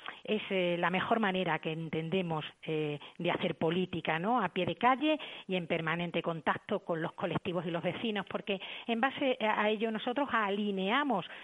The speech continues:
las respuestas a sus necesidades, o bien a través de esas iniciativas que llevamos a nuestros plenos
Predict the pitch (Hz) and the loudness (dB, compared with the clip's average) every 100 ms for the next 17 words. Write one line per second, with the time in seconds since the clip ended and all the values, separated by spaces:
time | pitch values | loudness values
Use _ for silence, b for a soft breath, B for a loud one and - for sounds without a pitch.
0 | B 190 185 - 208 - 214 214 - 170 | B -2 -2 -2 -2 -2 -2 -2 -2 -6
1 | 185 175 170 180 180 175 185 180 220 208 | -4 -4 0 2 2 2 0 2 0 -2
2 | B B B 208 208 233 269 - 240 247 | B B B 2 4 4 2 2 2 2
3 | 220 - 208 233 302 - 208 185 202 247 | 2 2 2 2 -2 0 0 2 2 2
4 | 196 175 - 151 _ 262 285 294 381 | -2 -4 -6 -8 _ 4 6 4 0